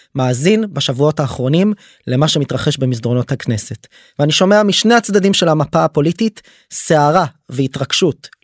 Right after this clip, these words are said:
לטובה ולרעה, אדירה סביב מה שקורה. האם מדובר פה במותה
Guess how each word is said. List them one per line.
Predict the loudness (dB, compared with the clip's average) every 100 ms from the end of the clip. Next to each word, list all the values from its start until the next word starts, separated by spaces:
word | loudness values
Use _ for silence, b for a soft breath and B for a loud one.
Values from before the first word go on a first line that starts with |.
| -6
לטובה | -4 -2 0 2
ולרעה, | 4 2 2 2 0 0
אדירה | 0 2 4 4 0 b b b b
סביב | -4 0
מה | 0
שקורה. | 0 -4 -6 -8 -10 _ _ -2
האם | 4 4
מדובר | 4 2 2 2 0
פה |
במותה | 0 0 0 0